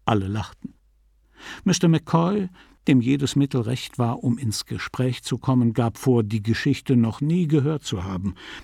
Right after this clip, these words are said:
Mister Cunningham sagte: "Das soll sich, sagt man, nicht wahr, irgendwo im Depot abspielen, wo sie diese Mordskerle vom Land, die Omedons, nicht wahr,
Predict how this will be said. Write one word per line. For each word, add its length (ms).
Mister 320
Cunningham 480
sagte: 480
"Das 340
soll 260
sich, 540
sagt 360
man, 320
nicht 220
wahr, 240
irgendwo 400
im 240
Depot 560
abspielen, 720
wo 160
sie 300
diese 500
Mordskerle 760
vom 180
Land, 400
die 220
Omedons, 960
nicht 400
wahr, 260